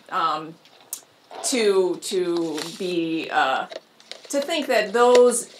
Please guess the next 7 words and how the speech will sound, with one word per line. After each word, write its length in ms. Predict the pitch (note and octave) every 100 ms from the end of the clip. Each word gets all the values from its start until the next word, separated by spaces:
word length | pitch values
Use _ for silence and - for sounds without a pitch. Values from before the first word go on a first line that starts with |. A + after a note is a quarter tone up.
| -
new 420 | G#3 A3 C4+ D#4 B3
enrollees 580 | G#3+ F#3 G3+ F#3+ E3+ E3
that 100 | E3
are 60 |
showing 320 | D#3+ E3 E3
up 140 | E3 -
here, 340 | D3 C#3 -